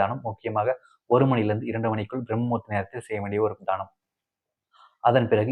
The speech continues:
இரவு தானம். இந்த இரவு தானம் அப்படின்றது நீங்க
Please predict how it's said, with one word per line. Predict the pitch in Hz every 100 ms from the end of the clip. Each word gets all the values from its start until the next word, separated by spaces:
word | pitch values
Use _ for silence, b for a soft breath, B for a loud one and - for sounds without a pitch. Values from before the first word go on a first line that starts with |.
| 120
இரவு | 117 120 110
தானம். | 98 101 -
இந்த | 110 107 110 - 110
இரவு | 139 147 127
தானம் | 123 123
அப்படின்றது | 104 104 101 101 123 B B _
நீங்க | 117